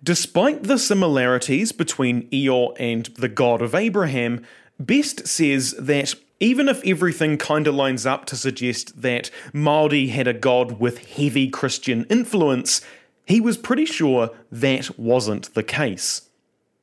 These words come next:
By that I mean, Best thought Eeyore was a pre-European deity.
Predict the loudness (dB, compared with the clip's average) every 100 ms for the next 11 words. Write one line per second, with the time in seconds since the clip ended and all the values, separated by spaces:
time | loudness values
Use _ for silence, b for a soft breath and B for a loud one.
0 | _ B B B 0 2 2 2 2 0
1 | 0 -2 -6 B -6 -2 0 -2 -8 -2
2 | 0 0 -2 -4 0 4 2 2 0 0
3 | 0 -2 -10 -4 0 0 0 0 0 0
4 | -2 -4 -2 -2 0 0 0 -2 -6 -8